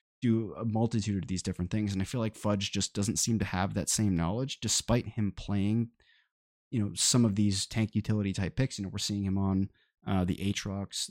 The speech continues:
the, the Udyr. I mean, Aatrox doesn't necessarily fit that bill, but when you're playing Aatrox into one of these lane neutralizers like the Udyr, your job isn't now about winning lane and pushing your advantage in lane.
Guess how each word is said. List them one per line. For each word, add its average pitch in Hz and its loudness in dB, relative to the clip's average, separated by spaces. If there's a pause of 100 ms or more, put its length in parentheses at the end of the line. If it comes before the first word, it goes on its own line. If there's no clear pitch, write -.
the, 85 -4
the 73 -10
Udyr. 92 -4
I - -2
mean, 104 4
Aatrox 95 -4
doesn't 90 -2
necessarily 82 -6
fit - -10
that 76 -6
bill, 113 0
but 87 0 (320)
when 113 2
you're 107 4
playing 127 0
Aatrox 107 -2
into 104 -4
one 104 0
of 98 -2
these 92 -2
lane 98 0
neutralizers 98 0
like 104 0 (400)
the 92 -4
Udyr, 101 2 (800)
your 110 4
job 127 8
isn't 120 4
now 107 4
about 98 2 (120)
winning 107 4
lane 107 6
and 92 2
pushing - 0
your 95 2
advantage 101 0
in 101 -6
lane. 107 6